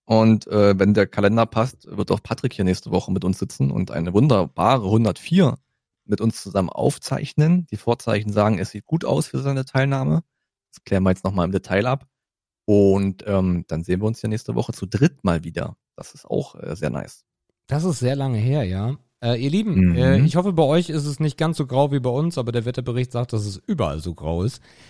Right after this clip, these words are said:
Speaker 2: Von daher habt einen schönen, äh, Sonntag oder wann auch immer die Folge hört mit unserer Folge.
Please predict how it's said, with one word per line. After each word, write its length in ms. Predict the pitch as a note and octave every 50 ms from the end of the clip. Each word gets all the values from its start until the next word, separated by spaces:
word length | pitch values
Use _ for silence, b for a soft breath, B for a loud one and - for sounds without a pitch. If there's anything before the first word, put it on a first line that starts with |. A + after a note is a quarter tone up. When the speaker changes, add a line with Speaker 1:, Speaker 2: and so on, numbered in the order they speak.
| b b b
Speaker 2:
Von 160 | - A#2+ A2+
daher 180 | A#2+ B2+ C3+ C3
habt 200 | C3 C3 - -
einen 180 | - A#2 A#2+
schönen, 400 | B2 - - C#3+ D3+ D3+ D3 D3 D3 -
äh, 220 | G#2 G#2+ A2 A#2
Sonntag 380 | A2+ A2 A#2 B2+ D3+ - D3+ B2
oder 200 | A2+ G#2+ G#2+ G2
wann 140 | G2+ A2 A2+
auch 100 | G#2+ -
immer 180 | A2+ G#2 G#2
die 120 | G#2 G#2 G2
Folge 500 | - - A2 G#2 G#2+ G#2+ G#2 F2+ D#2 D2
hört 400 | A#2+ C3+ D3+ F3 F#3+ F#3 - -
mit 160 | C#3+ D#3+ -
unserer 440 | - - F3+ E3+ D#3 D3 B2+ C3 B2
Folge. 480 | - - B2 B2 C3 B2+ A#2+ B2 B2+